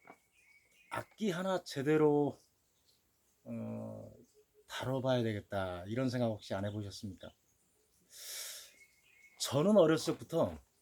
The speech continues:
음, 되게 그 욕심이 많았어요. 그래서 뭐 악기뿐이 아니라 남들이 하는 건 무슨 뭐 레포츠든 운동이든. 근데 운동은 사실은 제가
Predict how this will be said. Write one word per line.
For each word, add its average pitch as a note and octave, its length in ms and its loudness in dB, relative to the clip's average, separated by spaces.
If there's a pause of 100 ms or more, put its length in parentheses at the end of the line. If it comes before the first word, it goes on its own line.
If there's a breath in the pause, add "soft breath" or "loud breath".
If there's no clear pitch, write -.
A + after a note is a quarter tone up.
(240)
음, A#2 580 -2 (1300)
되게 C#3 280 0
그 A#2+ 220 0
욕심이 E3+ 340 0
많았어요. G2 520 0
그래서 A2+ 280 -6
뭐 G2+ 260 -4 (760 soft breath)
악기뿐이 F3+ 480 -2
아니라 B2+ 340 4
남들이 A#2+ 400 -2
하는 A#2+ 220 0
건 A2 200 -2
무슨 G2 220 -8
뭐 F#2+ 360 -12
레포츠든 A2 640 -8
운동이든. G#2 500 -4
근데 A2 160 -6
운동은 D#3+ 400 2
사실은 B2+ 300 -4
제가 A2 340 -2